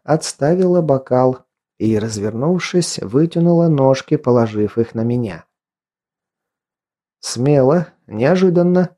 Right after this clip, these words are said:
прокомментировал я, скользнув взглядом по всей длине представленных на обозрение длинных ног.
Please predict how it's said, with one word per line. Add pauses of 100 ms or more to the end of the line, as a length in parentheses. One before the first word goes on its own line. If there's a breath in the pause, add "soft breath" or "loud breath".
(120)
прокомментировал
я,
скользнув
взглядом
по
всей
длине
представленных
на
обозрение
длинных
ног.